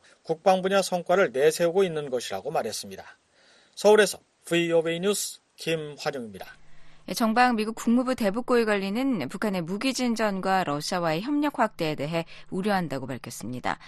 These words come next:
Speaker 2: 북한 비핵화가 하루아침에 이루어지지 않는 만큼 중간 단계를 거칠 수밖에 없다면서 위험 감소에 대해 논의할 수 있다고 확인했습니다. 함지아 기자입니다.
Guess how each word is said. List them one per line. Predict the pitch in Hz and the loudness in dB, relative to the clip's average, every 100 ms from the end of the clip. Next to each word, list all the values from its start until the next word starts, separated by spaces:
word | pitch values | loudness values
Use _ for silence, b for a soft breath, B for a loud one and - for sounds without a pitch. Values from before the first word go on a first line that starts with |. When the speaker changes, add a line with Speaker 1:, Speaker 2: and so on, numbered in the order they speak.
| B B B | B B B
Speaker 2:
북한 | - 240 233 | 0 2 2
비핵화가 | 226 226 - 214 190 | 0 0 2 2 2
하루아침에 | 254 311 311 302 - 247 185 | 0 2 2 2 -2 -2 -2
이루어지지 | 180 175 170 180 | -4 -6 -6 -2
않는 | 135 151 165 | -2 -2 -4
만큼 | 147 170 254 285 277 156 | -6 -6 -4 -2 -2 -4
중간 | - 196 214 196 | -4 -2 0 0
단계를 | 190 180 175 175 | -4 -2 -4 -2
거칠 | 143 - 165 | -6 -6 -8
수밖에 | - 151 - 165 | -6 -6 -4 -6
없다면서 | - - 139 127 - 247 - B B B | -6 -8 -8 -8 -4 -2 -4 B B B
위험 | 196 277 285 269 | 2 4 4 2
감소에 | 196 156 156 185 165 | 0 -4 -4 -4 -4
대해 | 143 139 135 | -2 -4 -4
논의할 | 156 175 180 | -4 -4 -4
수 | 170 - | -6 -8
있다고 | 123 - 123 214 | -12 -10 -8 -6
확인했습니다. | 185 107 113 - - 92 - b b | -8 -8 -12 -12 -12 -10 -10 b b
함지아 | 277 285 285 220 | -2 0 0 -2
기자입니다. | - - - - 85 | -6 -10 -12 -10 -12